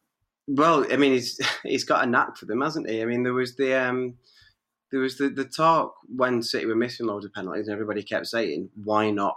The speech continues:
uh, why not put De Bruyne on them?" And everybody kept saying, "Well, ever since he missed that one against Everton, he said he'd never take one again."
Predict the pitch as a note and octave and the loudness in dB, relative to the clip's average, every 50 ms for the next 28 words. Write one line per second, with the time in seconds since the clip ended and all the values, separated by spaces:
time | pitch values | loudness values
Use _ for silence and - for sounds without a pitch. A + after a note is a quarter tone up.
0 | - F#2+ G2 F#2+ F#2 F2+ F#2 G2+ G2+ G#2 G2+ G#2 G#2 G2+ G2 - - _ A2 G#2 | -2 -2 -2 -2 -2 -4 -4 -4 -2 -2 0 0 0 -2 -4 -4 -6 _ -4 -4
1 | F2 - _ _ _ _ - G#2+ F#2 G#2+ G#2+ G#2 G2+ G2+ G2 G2 G2+ G#2+ A2+ A2 | -4 -6 _ _ _ _ -8 -4 0 4 4 4 4 4 4 4 4 4 6 4
2 | F#2+ C2 A#1 A#1+ - - - - - - - - - A2+ A#2+ B2 B2+ A#2 A2+ A2 | 4 2 0 -4 -6 -8 -10 -16 -20 -20 -10 -2 0 0 2 2 2 2 4 2
3 | A2 A2+ A2 A2+ A2 - - - - A2 G#2+ G#2 G#2 G2+ G#2+ G#2+ - _ _ _ | 2 0 0 -2 -4 -4 -4 -4 -2 0 0 0 0 -2 -4 -6 -10 _ _ _
4 | _ - A#2+ A#2+ B2 C3 C3 A#2+ - B2+ B2+ A#2 A#2+ A#2 A#2+ A#2 - - A#2 - | _ 2 4 4 4 4 2 0 0 -2 -2 0 2 2 2 2 0 0 0 0
5 | - A2 A2+ A2 A2+ G#2+ G#2+ G#2+ F2 - - A2+ A2+ A2+ A2 - - F#2 E2+ G2 | 2 2 2 2 2 0 0 -2 -2 -2 0 0 0 -2 -4 -8 -8 -6 -6 -6
6 | F#2+ - - G#2+ G#2 G#2 F#2 G2+ G#2+ G2+ G2+ G2+ - D3 D3 D3+ D3 - G#2+ G#2 | -4 -4 -4 -4 -4 -4 -4 -4 -4 -4 -6 -6 -2 -2 0 0 -2 -2 -4 -4
7 | G2+ G2 G2 F#2 F#2+ G#2 | -2 -2 -4 -4 -4 -6